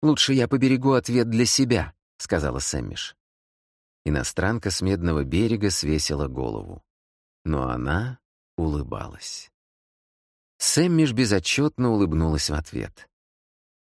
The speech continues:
«Я полагала, что раз ты здесь, то знаешь, как по-тихому утекать из-под карантина. Надеюсь, была права. А теперь рассказывай про этот кинжал.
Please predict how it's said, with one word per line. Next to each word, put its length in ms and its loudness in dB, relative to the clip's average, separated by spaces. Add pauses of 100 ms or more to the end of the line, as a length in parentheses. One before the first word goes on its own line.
(140)
«Я 200 2
полагала, 500 2
что 200 2
раз 200 0
ты 120 2
здесь, 380 2
то 160 2
знаешь, 420 2
как 200 0
по-тихому 540 2
утекать 440 0
из-под 220 -4
карантина. 600 -2 (560)
Надеюсь, 520 2
была 260 2
права. 440 0 (640)
А 120 0
теперь 400 0
рассказывай 640 0
про 180 0
этот 220 0
кинжал. 480 0